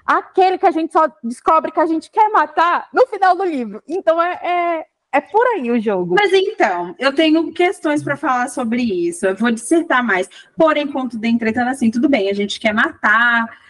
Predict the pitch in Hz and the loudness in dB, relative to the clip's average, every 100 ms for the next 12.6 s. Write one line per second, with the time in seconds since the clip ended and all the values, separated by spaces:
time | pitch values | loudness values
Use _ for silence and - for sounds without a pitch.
0 | _ 285 359 349 - _ _ _ _ - | _ 0 0 -2 -12 _ _ _ _ -12
1 | 190 233 - _ - - 262 _ _ _ | -4 -4 -4 _ -12 -12 -12 _ _ _
2 | - 220 233 175 180 175 - - - - | -10 -2 -2 0 -2 -2 -8 -14 -14 -16
3 | _ _ - 269 - - 180 - - - | _ _ -4 -2 0 -2 -4 -12 -20 -20
4 | - 247 - - _ 622 659 762 762 679 | -20 -20 -20 -20 _ -4 -4 -2 -2 -2
5 | 622 587 _ - - - _ - - - | -8 -16 _ -20 -20 -20 _ -20 -20 -20
6 | - - _ _ _ _ 254 269 - _ | -20 -20 _ _ _ _ -6 -6 -14 _
7 | 240 233 233 233 233 233 220 240 240 240 | 0 2 2 4 2 0 -4 -2 0 2
8 | 240 247 - 285 277 285 233 233 240 247 | 2 0 0 0 0 -4 -4 -4 -4 -2
9 | 277 294 208 196 220 226 202 196 220 202 | -2 -2 -4 -2 -2 -4 -2 -2 -4 -8
10 | - 185 196 - - _ - - 269 254 | -8 -6 -6 -8 -20 _ -8 0 2 2
11 | 269 294 285 277 269 240 233 233 208 202 | -2 -2 0 2 2 2 2 2 2 0
12 | 208 202 202 190 196 208 | 2 2 2 2 2 0